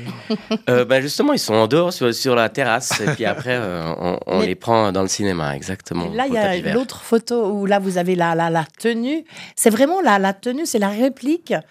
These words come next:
Speaker 2: de ce qu'il portait à cette époque, en septante-six.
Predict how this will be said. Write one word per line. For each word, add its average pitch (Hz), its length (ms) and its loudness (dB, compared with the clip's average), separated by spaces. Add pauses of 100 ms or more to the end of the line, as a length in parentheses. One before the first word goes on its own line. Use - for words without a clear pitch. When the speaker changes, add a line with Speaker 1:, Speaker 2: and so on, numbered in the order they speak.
(340)
Speaker 2:
de 185 340 2
ce 269 100 0
qu'il 247 200 -2
portait - 420 -4
à 214 100 0
cette 208 240 -10
époque, 277 280 -6
en 233 80 -4
septante-six. 208 760 -4